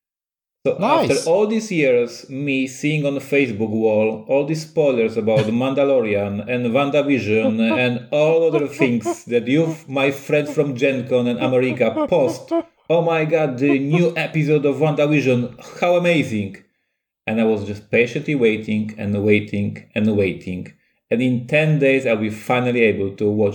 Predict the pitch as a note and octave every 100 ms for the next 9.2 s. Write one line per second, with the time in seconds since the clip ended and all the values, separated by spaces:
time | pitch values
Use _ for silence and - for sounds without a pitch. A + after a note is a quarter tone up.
0 | G2 G2 - - G#2 G2 - C#3+ C#3+ C#3
1 | - B2 A#2 A2 G2+ F#2+ G2 G#2+ G#2+ A#2+
2 | C3 B2 A#2 A2 G2 G2+ - G2 G2+ -
3 | F#2+ G2 - _ _ _ _ _ C3 B2+
4 | B2+ - - G#2+ G#2 F#2+ - - - _
5 | _ _ _ _ _ A#2+ E3+ E3+ - D3+
6 | B2 A#2+ A#2 G#2+ A#2+ C3 C3 B2+ - D3+
7 | D#3 D#3 D3+ C3 B2 B2 C#3+ C#3+ C3+ C3+
8 | B2 A#2+ G#2+ C3+ E3+ - C#3 D3 G3 -
9 | -